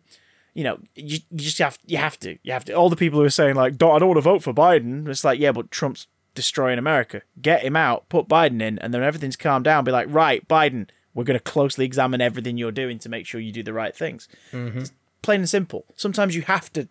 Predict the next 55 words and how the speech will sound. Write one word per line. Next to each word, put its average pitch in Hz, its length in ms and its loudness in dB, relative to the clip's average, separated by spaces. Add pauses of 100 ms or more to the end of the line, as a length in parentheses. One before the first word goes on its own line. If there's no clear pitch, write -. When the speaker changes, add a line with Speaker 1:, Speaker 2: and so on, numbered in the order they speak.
(260)
Speaker 1:
use 135 200 -6
a 131 60 -6
life 113 300 -6
raft 107 400 -10
before 139 260 -4
you 107 120 -8
can 131 100 -10
get 127 160 -6
back 107 180 -8
to - 100 -12
shore 117 400 -4
and 127 100 -12
go, 117 220 -4
"Right, 285 340 2 (640)
Speaker 2:
But 135 140 6
we've 156 200 4
Speaker 1:
what 175 80 4
the 147 60 6
Speaker 2:
not, - 80 2
Speaker 1:
fuck 285 220 2
Speaker 2:
we've, 285 100 6
Speaker 1:
we 247 120 6
doing?" 202 180 6
Speaker 2:
we've 147 120 4
not 147 140 2
got 131 140 4
that 127 100 2
option 139 360 0
in 120 100 0
this 120 140 -4
country 113 360 -4
'cause 113 320 -6
we're 117 320 2 (300)
so 135 260 2
far 123 240 2
away 110 160 2
from 110 140 -6
an 107 60 2
Speaker 1:
Stuck 101 280 4
with 190 120 2
the 185 40 0
Speaker 2:
election. 185 180 2
Speaker 1:
Tories 180 380 4
for 151 140 -4
another 139 200 0
four 127 260 -4
years. 110 260 -2
Speaker 2:
Yeah. 120 280 0
Speaker 1:
Yeah. 123 260 -6 (560)
Yeah. 113 240 -8 (280)
But, 254 220 4 (300)
but, 147 220 -2 (260)
but, - 180 -6 (300)
but, - 160 -8 (280)
but. - 180 -8